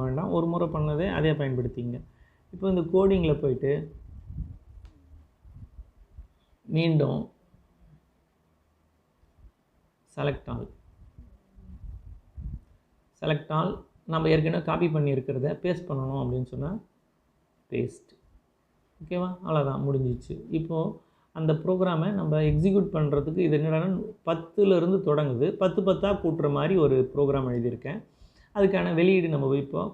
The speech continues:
கோடிங்ல இருக்கிறோம், கோடிங்ல இருந்து அவுட்புட்டை கிளிக் பண்ணா ஆட்டோமேட்டிக்கா வந்துரும். இப்போ இது போல ஒரு மெத்தட்ஸ் வந்து நம்ம பார்க்கும்போது இதுக்கான வெளியீடுகள் நமக்கு எளிமையா கிடைக்கும். இது போல எல்லா ப்ரோக்ராம்ஸையும் அங்க டெக்ஸ்ட் எடிட்டர்ல டைப் பண்ணிட்டு நீங்க ஒர்க் பண்ணி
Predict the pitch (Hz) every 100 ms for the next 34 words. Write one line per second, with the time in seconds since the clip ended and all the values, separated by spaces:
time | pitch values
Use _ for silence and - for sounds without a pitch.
0 | 185 196 185 156 135 131 143 196 196 208
1 | 190 165 165 190 165 170 160 143 139 131
2 | 147 165 262 - - - - - - 156
3 | 127 127 120 131 156 117 113 - _ _
4 | _ _ _ - 208 196 196 190 185 220
5 | 226 202 - - _ - 196 165 170 175
6 | 226 226 - 175 156 156 196 160 135 147
7 | 151 151 135 127 127 139 - - _ 185
8 | 175 156 165 156 143 156 175 156 135 214
9 | 190 147 131 131 127 131 135 - 120 -
10 | 110 - 190 202 220 214 180 196 214 208
11 | - 180 165 156 147 - 143 165 - -
12 | _ - 160 165 170 170 185 - 233 196
13 | 165 143 143 127 165 190 190 165 160 180
14 | 202 202 156 143 143 151 185 170